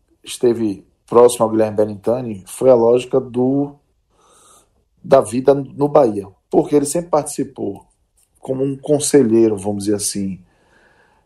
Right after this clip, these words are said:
é, extraoficial do clube, da, da fo-,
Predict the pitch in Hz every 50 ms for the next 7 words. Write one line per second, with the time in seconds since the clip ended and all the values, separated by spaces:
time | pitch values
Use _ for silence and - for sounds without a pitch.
0 | _ - - - - - - - - - - - - - - - - - _ _
1 | _ _ _ _ _ _ _ _ _ _ _ _ _ _ _ _ - - 185 -
2 | - _ _ _ _ - - 170 170 - 185 - - 165 151 - - 143 135 135
3 | 123 - - - 135 139 143 147 - 113 110 110 113 113 113 113 110 107 104 123
4 | 117 - - 131 123 - -